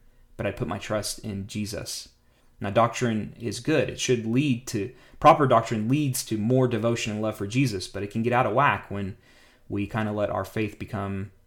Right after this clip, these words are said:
more about what we know than who we know. Moving on to our proverb of the day, Proverbs chapter fourteen, thirty and thirty-one.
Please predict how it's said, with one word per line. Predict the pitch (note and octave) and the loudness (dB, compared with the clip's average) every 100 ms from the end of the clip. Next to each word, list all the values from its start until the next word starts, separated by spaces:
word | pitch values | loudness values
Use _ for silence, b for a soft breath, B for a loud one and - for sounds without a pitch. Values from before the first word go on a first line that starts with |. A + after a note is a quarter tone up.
| _ - | _ -8
more | G#2+ G#2+ | -2 -2
about | G2 F#2 F#2 - - | 0 0 0 -4 -6
what | A#2+ F#2 | -4 -2
we | F#2+ | -2
know | F#2+ A2 G2+ | -2 -2 -2
than | F#2+ F#2+ G2+ _ | -2 -6 -10 _
who | A#2+ | -4
we | G#2+ F2+ | -2 -4
know. | C2+ - - _ - - - - B B B B - | -8 -10 -16 _ -18 -18 -18 -20 B B B B 4
Moving | D#3 D3+ | 6 8
on | C3+ C3 B2+ | 6 6 4
to | - A#2+ A#2 | 0 -2 0
our | G2+ G2+ | 0 0
proverb | - A#2 A2+ A2+ A2 - | 2 4 4 2 -2 -2
of | G#2+ G#2 | -6 -4
the | G#2 | -6
day, | G#2+ G#2+ G#2+ | -4 -2 -2
Proverbs | G2+ - A2+ A2 A2 G#2+ - - | -4 2 2 2 -2 -2 -6 -10
chapter | - G#2 - | -4 -4 -4
fourteen, | - B2 - B2 A2+ A2 | -4 -4 -2 -2 -2 -4
thirty | - - A#2+ A#2+ A#2 A2+ - | -8 -6 -2 0 -2 -6 -8
and | - A2 A2+ A2 | -8 -6 -6 -8
thirty-one. | - A2 A#2+ D3+ - | -6 -6 -6 -6 -10